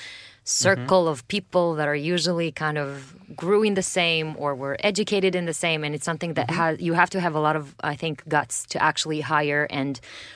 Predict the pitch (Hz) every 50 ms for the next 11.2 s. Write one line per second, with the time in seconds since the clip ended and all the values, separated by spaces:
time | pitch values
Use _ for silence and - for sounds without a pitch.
0 | - - _ - 147 170 180 190 185 - 170 160 156 - 165 151 151 - - 160
1 | 151 147 139 139 139 139 143 170 190 185 - 180 160 - - 151 143 139 135 135
2 | 123 - - - - - 131 127 113 151 151 143 143 127 - - 160 135 - 151
3 | 131 147 143 139 139 131 127 147 - - - - 147 123 - _ _ - 143 139
4 | 135 135 135 - - - - - 147 139 139 135 139 135 139 127 160 202 226 226
5 | 185 156 139 120 123 156 143 123 135 139 139 123 156 196 226 233 196 160 143 151
6 | - 147 139 135 - - - 143 139 139 131 - - - - - - - 135 139
7 | 135 127 - - - - - 156 151 - 175 151 135 131 123 - - 101 107 110
8 | - - 117 107 107 107 107 104 104 101 - - - 117 113 117 117 117 117 123
9 | 113 104 110 110 - - 123 123 - - 113 - 113 104 - - 104 98 98 95
10 | 92 92 - - - 92 95 98 - 98 95 90 92 95 110 - - _ _ -
11 | 92 98 107